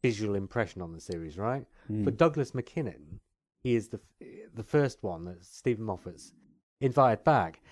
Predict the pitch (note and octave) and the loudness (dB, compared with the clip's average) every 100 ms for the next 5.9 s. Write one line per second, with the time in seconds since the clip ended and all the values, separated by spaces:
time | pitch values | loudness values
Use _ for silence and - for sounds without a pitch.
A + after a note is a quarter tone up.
0 | - _ - C#3 E3+ A3 G3 D#3 G#2+ G2 | -20 _ -2 2 4 2 0 -2 -2 -2
1 | E2+ E2 E2+ - E2 D#2+ D2+ E2+ - E2 | -2 -4 -6 -6 -8 -8 -8 -10 -8 -8
2 | E2 A2 A#2 E3+ E3 E3 C3 A#2+ A#2 G#2+ | -6 -6 -2 0 2 2 2 2 2 2
3 | G2 - G#2 - A2 G#2+ G2+ F#2 - F#2 | 0 -10 -6 0 0 0 -2 -2 -4 -4
4 | G2 G#2 G#2 G2+ - F2 F#2+ F#2 F2+ E2 | -4 -4 -2 -4 -4 -10 -6 -2 -2 -4
5 | E2 F2+ C3+ C#3 A2+ C#3 F3+ D#2+ | -8 -2 -2 -2 -4 0 0 0